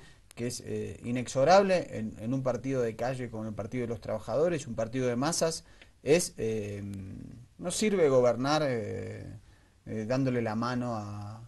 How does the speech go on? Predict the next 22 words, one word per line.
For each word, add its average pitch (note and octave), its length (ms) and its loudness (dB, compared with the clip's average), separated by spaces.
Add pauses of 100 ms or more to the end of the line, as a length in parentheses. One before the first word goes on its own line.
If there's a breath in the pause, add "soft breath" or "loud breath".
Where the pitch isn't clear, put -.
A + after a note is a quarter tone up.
(160)
a A2 80 -12
ciertas B2 340 -4
políticas A#2 480 -4
de G#2+ 80 -6
ajuste A2+ 400 -10
o A2 40 -8
neoliberales, A#2+ 720 2 (420 soft breath)
y A#2+ 100 -14
tampoco C3+ 460 -2
sirve, C3+ 460 2
digamos, A#2 420 -4 (120)
eh, G#2+ 180 -14
decirle B2+ 420 -4
todo C3+ 120 0
el C3 60 -2
tiempo C3+ 260 0
a - 20 2
Globo C#3 320 2
que C3+ 60 2
es C3 60 -2
golpista F#3+ 640 -2 (460 soft breath)
y, G#2 720 -6